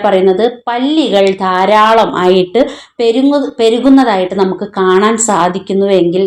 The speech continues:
തീർച്ചയായിട്ടും ഈശ്വരാനുഗ്രഹവും നിങ്ങൾക്ക് ദേവിയുടെ ഒരു സാമീപ്യവും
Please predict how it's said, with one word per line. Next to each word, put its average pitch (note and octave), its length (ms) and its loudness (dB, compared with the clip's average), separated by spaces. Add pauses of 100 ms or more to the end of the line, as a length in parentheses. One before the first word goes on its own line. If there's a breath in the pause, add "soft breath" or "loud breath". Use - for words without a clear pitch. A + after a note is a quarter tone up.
(180)
തീർച്ചയായിട്ടും F#3 960 -2
ഈശ്വരാനുഗ്രഹവും G3+ 1120 -2 (340 loud breath)
നിങ്ങൾക്ക് F#3+ 500 -2
ദേവിയുടെ G#3 760 2 (300 loud breath)
ഒരു F#3+ 220 0 (140)
സാമീപ്യവും A3 880 0